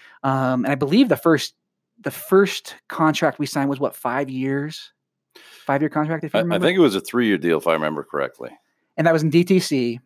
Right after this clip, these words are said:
Speaker 1: and it was, you just did a killer job of getting us in. A-, and then the market crashed in oh eight, oh eight, and then we outgrew our space and wanted to move closer to downtown.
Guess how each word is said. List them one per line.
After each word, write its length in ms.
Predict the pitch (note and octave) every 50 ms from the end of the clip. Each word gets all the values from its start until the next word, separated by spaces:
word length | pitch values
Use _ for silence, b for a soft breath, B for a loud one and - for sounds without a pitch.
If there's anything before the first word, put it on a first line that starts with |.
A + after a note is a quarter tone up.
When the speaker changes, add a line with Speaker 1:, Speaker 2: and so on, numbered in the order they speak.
| _ - - _
Speaker 1:
and 100 | C#3+ C#3+
it 40 | C3+
was, 220 | C3+ B2+ - - -
you 260 | D3+ D3+ D3+ D#3+ D3+
just 160 | D3+ C3 -
did 100 | - B2+
a 60 | B2 A#2+ - _ _ _ _ _ _ _
killer 240 | - - F3+ E3 D3
job 280 | B2+ D3+ C#3+ C3 B2+ C3
of 80 | B2
getting 260 | - D3 C3 C3 B2 B2
us 140 | A2 A2
in. 320 | B2+ C3+ B2 A2+ A2 G#2+ - b b b b b b b b
A-, 160 | - D3 -
and 120 | - D3 D#3+
then 100 | F3+ F#3
the 40 | F#3
market 540 | E3+ E3+ D#3+ D#3+ D#3+ - D#3 C#3+ - - _ _ _ _ _ _ _ _ _ _ _ _
crashed 420 | - - E3 C#3+ B2+ C3 C#3 C#3 -
in 100 | D3+ D3
oh 140 | C3 - -
eight, 140 | - D#3 - -
oh 180 | D#3+ D3+ C#3+ - -
eight, 440 | D3+ C#3 C3 C3 C3 B2+ - - - _
and 140 | D3 D3 D3+
then 220 | D#3 D3+ D3+ D3
we 280 | C3+ C#3+ D3 D3 D3 - -
outgrew 440 | C#3+ D3+ D#3+ C#3 C#3 D3 D3+ D3 C#3+
our 160 | C3+ A#2+ A2+
space 720 | - - - - D#3 C#3+ B2+ A#2+ A#2 B2 - - - - -
and 120 | C#3 C#3
wanted 200 | C3 C3 C3+ B2+
to 60 | A#2+
move 260 | B2 B2 B2 B2 A#2+
closer 300 | - - D3+ C#3 C3+ -
to 100 | - B2+
downtown. 840 | A#2 - B2 A#2 A#2 - - D#3+ D#3 D3 C#3+ C#3 C#3 C3+ C3+ B2+ A#2+